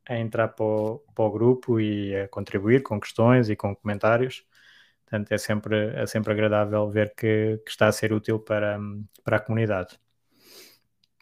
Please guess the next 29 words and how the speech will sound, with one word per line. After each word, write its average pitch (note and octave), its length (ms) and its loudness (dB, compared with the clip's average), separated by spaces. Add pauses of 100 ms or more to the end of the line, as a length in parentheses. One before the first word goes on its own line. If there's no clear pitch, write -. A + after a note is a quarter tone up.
(420)
E E3 60 8
então, C#3 240 10
o - 20 8
post C#3+ 380 8
que - 80 6
eu, B2 320 8
que - 80 2
eu A#2 40 2
queria A#2 220 0
falar A2+ 320 -2
é B2 80 0
de A#2+ 60 -4
um A#2 100 -4
tópico A2+ 380 -4 (100)
que A2 600 -6
gera A2+ 340 -2
bastante, G#2+ 540 -8
eh, G#2 380 -6
dificuldade G#2 640 -8
com, G2+ 580 -8
com - 120 -2
os G#2 100 0
investidores G#2+ 760 -4
e D#3+ 120 8
até C#3 500 10
com - 140 0
os G#2+ 100 0
profissionais, G#2+ 840 -6 (800)
ah, A#2 480 4